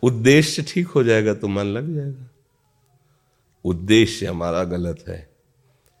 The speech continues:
अभी पढ़ाई उद्देश्य नहीं है। अगर ठीक से उद्देश्य बन जाए पढ़ाई का तो कैसी बात करते हो? उद्देश्य में बहुत बड़ी ताकत होती है। हर कष्ट सहते हुए अपने उद्देश्य की पूर्ति में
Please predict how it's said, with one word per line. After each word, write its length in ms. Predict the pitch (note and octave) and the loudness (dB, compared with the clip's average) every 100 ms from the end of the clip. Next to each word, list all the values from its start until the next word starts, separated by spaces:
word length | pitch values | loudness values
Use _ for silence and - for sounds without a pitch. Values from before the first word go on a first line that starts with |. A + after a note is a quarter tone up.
| _ - | _ -10
अभी 200 | F#2+ G#2 | -4 -4
पढ़ाई 460 | G#2 F#2+ F#2 F#2+ | 0 2 4 4
उद्देश्य 540 | A2+ G2+ G2 F#2+ - F#2 | 2 0 0 -2 -2 -12
नहीं 260 | F2 E2 | -14 -14
है। 180 | D#2+ D2 _ _ _ _ _ _ _ _ _ _ - | -16 -20 _ _ _ _ _ _ _ _ _ _ -18
अगर 180 | - F2+ | -6 -4
ठीक 560 | F#2 - - A2 C3 B2 | -4 -6 -2 2 2 0
से 140 | - | 0
उद्देश्य 600 | G#2+ E2 D#2 G#2+ C3 - | 0 0 0 2 2 0
बन 200 | C3 C3 | 0 0
जाए 120 | C3+ B2+ | 2 0
पढ़ाई 380 | A#2+ G2 F#2+ | 0 0 0
का 100 | A2 | -2
तो 140 | A#2+ B2 | -4 -8
कैसी 320 | - F#2+ - | -8 -8 -8
बात 280 | B2 E2 - | -8 -10 -10
करते 280 | E2+ D#2+ E2 | -16 -16 -18
हो? 120 | D#2+ _ _ _ _ - | -18 _ _ _ _ -4
उद्देश्य 540 | G#2+ G2+ A#2 C#3 - C#3+ | -4 0 2 0 -2 -6
में 120 | B2 | -4
बहुत 200 | G2+ A#2+ | -4 -4
बड़ी 220 | A2+ F2+ | -6 -8
ताकत 420 | D#2 - - F2 - | -12 -18 -20 -20 -20
होती 200 | - - | -20 -20
है। 140 | E2 _ _ _ _ _ | -20 _ _ _ _ _
हर 160 | B2 C3 | 2 2
कष्ट 400 | B2 A#2+ - G2 | 2 0 -2 -10
सहते 440 | - G2 F#2+ G2+ | -4 -2 0 -2
हुए 160 | F2 F#2 | 0 -2
अपने 280 | F2+ F#2 F2+ | -2 -4 -6
उद्देश्य 540 | F2 D#2 G2 G2 - | -4 -4 -6 -6 -12
की 120 | - | -12
पूर्ति 480 | F2+ - F2 D#2 F#2 | -12 -8 -10 -6 -4
में 240 | F2+ E2+ | -2 -4